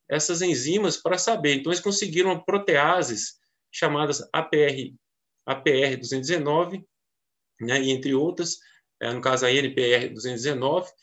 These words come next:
e quando colocado em contato, nós observamos aqui, então a N P R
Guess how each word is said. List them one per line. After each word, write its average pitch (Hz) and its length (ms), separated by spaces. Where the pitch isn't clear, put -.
e 202 60
quando 208 220
colocado 190 380
em 170 100
contato, 175 520
nós 185 180
observamos 160 560
aqui, 165 180
então 147 200
a 156 60
N 196 220
P 190 100
R 120 240